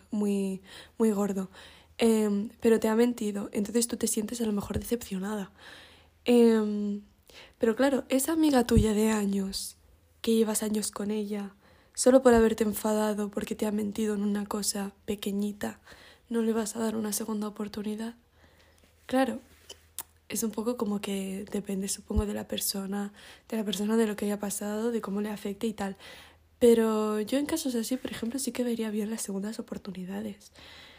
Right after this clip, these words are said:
Em, por ejemplo, si yo qué sé, si es una amiga tuya también de hace muchos años, pero... a ver, no sé. Pf, mm, dejadme pensar, que no lo tengo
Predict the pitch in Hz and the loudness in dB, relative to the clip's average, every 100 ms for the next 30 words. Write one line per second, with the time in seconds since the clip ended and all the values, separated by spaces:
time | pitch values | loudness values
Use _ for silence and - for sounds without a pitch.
0 | - - - 262 240 226 214 208 214 208 | -20 -20 2 6 8 6 2 -2 -2 0
1 | 214 247 - 214 208 202 220 202 220 - | 0 2 0 0 -2 -4 -4 -2 -2 0
2 | 214 214 214 226 220 214 226 214 202 - | 0 2 2 0 0 0 0 0 -4 -6
3 | 196 196 208 226 214 196 185 - - - | -6 -6 -4 -4 -4 -8 -10 -16 -20 -20
4 | - _ - 233 214 208 202 202 202 196 | -20 _ 8 8 8 0 0 -2 -4 -6
5 | 196 196 _ _ _ _ _ _ _ - | -10 -14 _ _ _ _ _ _ _ -20
6 | - _ - - _ - 240 233 240 233 | -20 _ -16 -16 _ -2 2 2 0 -4
7 | - 220 202 _ _ _ _ _ - _ | -4 -6 -8 _ _ _ _ _ -20 _
8 | _ _ _ - - - - _ _ _ | _ _ _ -20 -20 -20 -20 _ _ _
9 | _ - - - - - _ _ 240 226 | _ -14 -12 -10 -14 -18 _ _ 4 6
10 | 220 220 214 208 208 202 214 208 220 - | 6 4 2 2 0 0 0 -2 -2 -2
11 | 117 - - - - - - - - 233 | -2 -4 -6 -6 -6 -6 -6 -6 -4 -2
12 | 214 214 214 214 214 226 220 - 233 226 | 0 0 0 -2 -2 -6 -6 -6 -4 -2
13 | 220 226 226 220 214 208 208 | -2 0 0 0 0 -2 -4